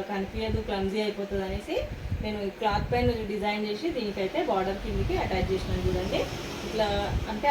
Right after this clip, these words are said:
అన్ని ఒక్కొక్కటి ఒక్కొక్కలాగా చేసినాను అన్నమాట. ఫోర్ బ్లౌజెస్ అయితే ఇచ్చిరండి తను. చూడండి కలర్ కాంబినేషన్ ఎంత బాగుందో అసలు. బ్యాక్ నెక్ వచ్చేసి అయితే ఇట్లా ఉంది చూడండి, కట్ వర్క్ డిజైన్. And హ్యాండ్స్కి వచ్చేసి నేను ఓన్లీ కుందన్స్ అయితే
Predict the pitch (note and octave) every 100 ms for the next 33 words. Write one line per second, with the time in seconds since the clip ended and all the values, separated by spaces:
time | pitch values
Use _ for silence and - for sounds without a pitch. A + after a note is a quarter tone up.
0 | A#3+ A3 B3+ A#3 B3 A#3 C4 C#4 D4 -
1 | - A3+ G#3+ G3+ G#3+ - D#4+ A#3 G3+ G3
2 | G#3 F#3+ F#3+ F#3 C4 D#4 - G#3+ G#3 G#3
3 | G3+ - G3+ G3 F3+ - F#3+ F3+ F#3 F#3
4 | F3+ C#4+ - - - - - - - -
5 | - - - - - - G#3+ G3+ A#3+ -
6 | G#3 G3 F#3+ G#3+ G#3+ G#3 G#3 F#3+ F#3 G3+
7 | F#3+ F#3 F#3 F3+ F#3 A#3+ A#4+ - - -
8 | G3 F#3+ F3 G#3+ G3+ G3+ - G3 G3 F#3+
9 | D#4+ A#3+ G#3 F#3+ F#3+ F3+ F3+ F3+ F#3 D4+
10 | B4+ - - - - - G#3 G3+ G3 G#3
11 | - G#3 G#3 G#3 G#3+ B3 B4+ - - -
12 | - - - - - - G3+ G3+ A3 G3+
13 | G3+ - G3+ - G3+ D4+ E4 B3 G3+ F#3+
14 | F#3+ G3+ G3 G3 F#3 G3 G3 F#3+